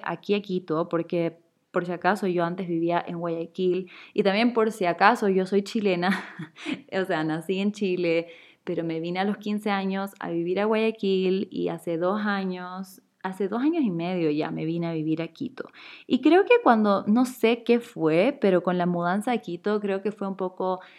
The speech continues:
cambiar de casa, empezar de cero, que, que me permití algunas cosas más porque decía, "Bueno, es que ya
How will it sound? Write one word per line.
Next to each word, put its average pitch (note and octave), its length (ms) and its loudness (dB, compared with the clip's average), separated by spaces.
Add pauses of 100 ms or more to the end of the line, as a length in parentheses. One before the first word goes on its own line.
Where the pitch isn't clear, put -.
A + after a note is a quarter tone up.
(120)
cambiar A3+ 400 2
de G#3+ 200 -4
casa, F#3 640 0
empezar F3+ 460 -2
de G3 100 -2
cero, F3 760 0
que, F#3+ 380 0
que G#3 140 0
me G3 120 -2
permití G3+ 460 0
algunas E4+ 300 -2
cosas A#3+ 320 -2
más F#3+ 220 2
porque A3 220 -2
decía, G3 240 0
"Bueno, F3+ 220 -4
es D#3 80 -10
que - 140 -12
ya - 200 -4